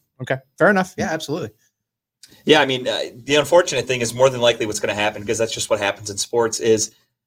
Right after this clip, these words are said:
Speaker 2: there will be a, a settlement probably for the civil cases. And, uh, I mean, I've, it, we've done it as Browns fans to make fun of Ben Roethlisberger, who did the same thing.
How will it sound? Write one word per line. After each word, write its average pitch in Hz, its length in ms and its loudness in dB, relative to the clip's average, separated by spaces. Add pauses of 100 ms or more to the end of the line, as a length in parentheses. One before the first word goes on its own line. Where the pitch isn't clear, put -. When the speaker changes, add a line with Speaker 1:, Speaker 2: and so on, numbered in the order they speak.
Speaker 2:
there 123 120 4
will 127 180 4
be 127 160 0
a, 110 220 4
a 104 80 -2
settlement 113 640 -2
probably 117 800 -2
for - 160 -10
the 113 80 -8
civil 123 260 0
cases. 123 540 -2 (520)
And, 113 520 0 (720)
uh, 107 300 0
I 110 100 0
mean, 135 120 -2
I've, 127 240 2
it, 131 220 -6
we've 127 300 -4
done 123 180 6
it 135 100 4
as 110 140 0
Browns 110 320 0
fans 117 300 -2
to 110 100 -10
make 107 160 -2
fun 113 140 -2
of 101 80 -6
Ben 104 160 -4
Roethlisberger, 110 580 -4
who 110 60 -8
did 104 140 -12
the 98 40 -12
same 98 300 -6
thing. 156 360 -2